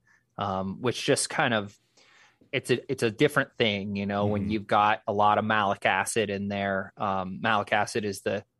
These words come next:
Speaker 1: you know, what, Mollis domestica is the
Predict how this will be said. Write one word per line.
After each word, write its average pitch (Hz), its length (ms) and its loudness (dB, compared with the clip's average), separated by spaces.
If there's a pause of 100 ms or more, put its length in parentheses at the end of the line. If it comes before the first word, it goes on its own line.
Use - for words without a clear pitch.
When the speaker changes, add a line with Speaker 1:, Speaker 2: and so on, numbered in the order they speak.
(160)
Speaker 1:
you 131 280 -8
know, 104 80 -2
what, 95 320 -4
Mollis 120 500 4
domestica 107 720 0
is 101 280 -8 (160)
the 101 220 -4